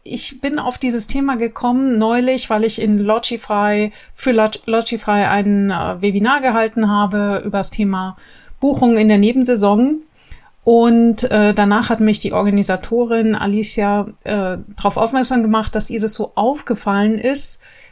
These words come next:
dass sobald der Gast irgendwas nicht versteht, ich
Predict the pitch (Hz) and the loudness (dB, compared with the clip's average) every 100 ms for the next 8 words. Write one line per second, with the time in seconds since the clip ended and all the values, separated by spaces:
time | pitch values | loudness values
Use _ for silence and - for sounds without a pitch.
0 | - 208 202 233 208 208 269 226 190 208 | -6 -2 0 -2 0 0 0 -2 -2 -2
1 | - - 254 262 214 214 226 - 208 - | -2 -2 0 2 2 0 -2 -4 -6 -6
2 | - 196 247 311 - - - - - - | -4 -2 -2 -4 -8 -14 -18 -20 -20 -20
3 | - _ 240 214 - - | -20 _ -4 -2 -2 -6